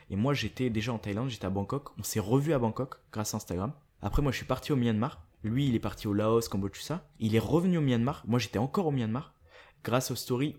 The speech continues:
on, j'ai revu qu'il était au Myanmar. On s'est revu la troisième fois du voyage au Myanmar. Et après ça, on a décidé de voyager deux mois ensemble. Et c'est ça qui était bien, ça m'est arrivé beaucoup de fois pendant mon voyage, grâce aux stories, grâce à Instagram,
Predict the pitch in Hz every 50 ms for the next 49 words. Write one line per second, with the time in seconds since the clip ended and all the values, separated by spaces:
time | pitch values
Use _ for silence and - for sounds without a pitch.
0 | - 87 98 101 90 - 104 95 98 123 139 147 147 143 - 123 113 - 117 110
1 | 110 104 110 135 - - 110 107 - - 104 98 110 127 135 143 135 110 - -
2 | - - 180 175 156 156 147 - - 151 139 127 123 127 123 127 123 - - -
3 | 104 107 107 101 104 110 131 160 - - - - 104 - - 98 95 - - 104
4 | - 135 127 110 98 92 87 - - 92 98 98 90 92 98 95 98 95 101 101
5 | 104 107 117 113 101 98 - 117 123 - - _ - - - - - - - -
6 | - - - - - - - 110 110 110 110 104 - - 107 - 151 143 - 135
7 | - 110 107 131 - - 120 110 104 95 95 98 98 110 127 - - - 147 139
8 | - 127 120 117 110 113 117 127 135 127 - 113 110 - 113 - - - 127 113
9 | 120 123 131 131 - 123 110 104 - - 101 101 - - 107 107 110 123 143